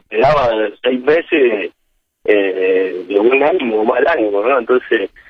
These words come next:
nada, a veces no sabés si es bueno eso, que esté en final, que esté en el medio.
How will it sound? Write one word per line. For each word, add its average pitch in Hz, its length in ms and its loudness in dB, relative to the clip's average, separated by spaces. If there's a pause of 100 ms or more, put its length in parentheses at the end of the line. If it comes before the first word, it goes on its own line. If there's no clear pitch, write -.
(300)
nada, 104 160 0
a 117 40 2
veces 165 220 -2
no 165 100 -2
sabés 156 360 -2
si 151 120 -2
es 143 80 0
bueno 160 360 0
eso, 190 340 -2
que 139 80 -4
esté - 220 -4
en 156 60 -2
final, 180 480 -2
que 180 100 -4
esté - 160 -4
en 160 80 2
el 151 140 2
medio. 160 520 2